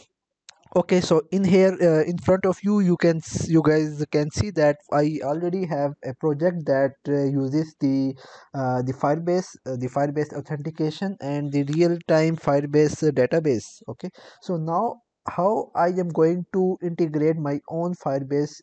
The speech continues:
into this project. So let's go to your Google Chrome and let me write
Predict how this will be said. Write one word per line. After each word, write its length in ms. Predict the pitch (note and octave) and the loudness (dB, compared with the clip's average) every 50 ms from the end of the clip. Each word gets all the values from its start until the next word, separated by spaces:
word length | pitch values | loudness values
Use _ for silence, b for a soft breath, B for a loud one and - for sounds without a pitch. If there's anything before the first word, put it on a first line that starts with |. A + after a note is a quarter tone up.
| _ _ - | _ _ -12
into 400 | C3+ C3+ C3+ B2+ - C#3 C#3+ C3+ | -12 -10 -10 -6 -4 -4 -4 -2
this 200 | B2 B2+ C3+ - | -2 -4 -6 -6
project. 600 | - - B2+ B2 A#2+ A#2 A2+ A#2+ - - - - | -8 -8 -4 -4 -4 -4 -4 -6 -6 -6 -8 -16
So 440 | - - A#2 G#2+ A2 G2+ A2 G2 - B B B B B B B | -14 -10 -8 -6 -6 -6 -6 -8 -10 B B B B B B B
let's 300 | C#3 C3+ D3+ E3 - - | -2 0 0 0 -2 -4
go 240 | - - D#3 D3 D#3 | -6 -2 0 0 0
to 420 | D3+ - C#3+ C#3+ C#3+ C#3 C3+ C3+ C3 | 0 0 0 2 2 2 0 0 0
your 200 | B2+ B2+ B2+ A#2+ | 0 0 -2 -2
Google 460 | B2 C3 C#3+ C#3+ D#3+ E3 D#3+ D#3 - _ _ _ - | 0 -2 0 0 2 0 0 -2 -6 _ _ _ -4
Chrome 380 | E3 D#3 D#3+ E3+ F#3 A3 E3+ | -2 -2 0 -2 -2 -4 -6
and 500 | D3 C#3 C3 C3 C3 C3 B2+ C3 C3 - - C3 | -8 -8 -6 -6 -8 -8 -8 -10 -10 -12 -14 -12
let 360 | B2+ B2 C#3 D3 D3 - - | -8 -6 -4 -4 -6 -6 -12
me 200 | D3 C#3+ C#3 C#3 | -12 -8 -8 -6
write 300 | B2+ A#2+ A2+ A#2+ B2 | -4 -2 -2 -2 -4